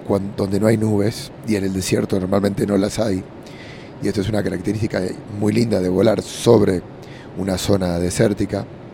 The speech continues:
podés ver cosas espectaculares, relieves, texturas,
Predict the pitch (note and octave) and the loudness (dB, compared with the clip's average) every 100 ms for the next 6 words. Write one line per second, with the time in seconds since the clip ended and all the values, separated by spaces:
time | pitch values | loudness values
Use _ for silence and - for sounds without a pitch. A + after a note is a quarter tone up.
0 | - - - - - - - G#2+ B2 A#2+ | -18 -18 -18 -18 -18 -4 4 6 8 8
1 | C3+ - - - A2 G#2 G2+ G2 E2+ G#2+ | 8 6 4 4 2 -2 -2 -2 2 4
2 | A2+ G2 F2+ G2 G2 G#2 G2 F#2+ - F#2 | 4 2 0 0 4 6 6 4 0 -6
3 | - G#2+ G2+ G2 G2+ - | 0 2 4 4 0 -6